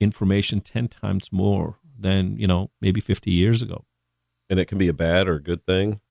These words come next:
Speaker 1: It can be bad and it can be a good thing. I mean, maybe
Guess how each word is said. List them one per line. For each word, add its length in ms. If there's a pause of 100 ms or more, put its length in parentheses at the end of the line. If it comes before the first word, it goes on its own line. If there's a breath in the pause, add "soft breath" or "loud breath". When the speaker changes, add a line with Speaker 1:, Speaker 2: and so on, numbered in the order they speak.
Speaker 1:
It 220 (140)
can 340
be 200
bad 380
and 140
it 160
can 320
be 440 (120)
a 60
good 280
thing. 240
I 60
mean, 280 (200)
maybe 420